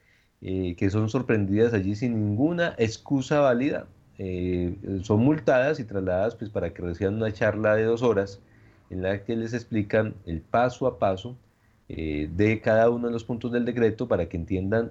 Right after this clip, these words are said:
por qué no podían haber salido y por qué, pues, obviamente se llevan, pues, esta, este castigo. Eh, pues ahora con el pico y cédula, don Giuseppe, como usted lo advierte, pues,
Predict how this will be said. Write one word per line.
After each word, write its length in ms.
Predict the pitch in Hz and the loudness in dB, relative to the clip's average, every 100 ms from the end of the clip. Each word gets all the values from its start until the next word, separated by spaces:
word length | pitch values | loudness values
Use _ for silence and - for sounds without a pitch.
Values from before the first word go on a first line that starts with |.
| - - | -6 0
por 300 | 113 113 - | 2 2 0
qué 420 | 147 160 131 - 120 | 2 2 -2 -12 -8
no 500 | 110 123 131 139 - | -4 0 0 0 0
podían 520 | 131 127 127 123 - - | 0 2 0 -2 -6 -12
haber 420 | 87 107 113 123 - | -4 2 2 0 -2
salido 500 | 135 135 117 123 - _ _ _ _ - | 0 2 2 -2 -8 _ _ _ _ -4
y 180 | 98 104 | -2 0
por 260 | 123 117 | -2 -4
qué, 320 | - 110 113 - | 0 0 0 -2
pues, 120 | 95 | -2
obviamente 420 | 92 95 98 101 | 0 2 0 0
se 100 | 92 | -2
llevan, 400 | 80 82 90 95 - - - - | 0 0 -2 -4 -12 -20 -20 -8
pues, 160 | 82 87 | -4 0
esta, 500 | 82 - 98 92 90 - _ | 0 0 0 0 -4 -14 _
este 220 | 98 - | -8 -6
castigo. 500 | 98 95 - 131 87 - - _ _ _ | -2 -2 0 0 0 -8 -20 _ _ _
Eh, 420 | 87 80 80 76 - | -10 -8 -6 -8 -6
pues 160 | 87 85 | -2 2
ahora 460 | 90 110 143 135 | 2 2 0 -2
con 260 | 107 98 92 | -10 -8 -8
el 480 | 87 87 82 82 82 | -8 -8 -10 -10 -10
pico 260 | 113 147 | -8 -2
y 40 | 147 | 0
cédula, 520 | 170 165 165 165 160 | 4 6 6 4 -2
don 180 | 120 123 | -6 -10
Giuseppe, 320 | 135 135 151 | -8 -8 -8
como 140 | 120 | -10
usted 180 | 107 110 | -8 -8
lo 100 | 131 | -6
advierte, 400 | 143 139 127 175 | -2 -2 -2 -4
pues, 320 | - 101 - | -4 -6 -6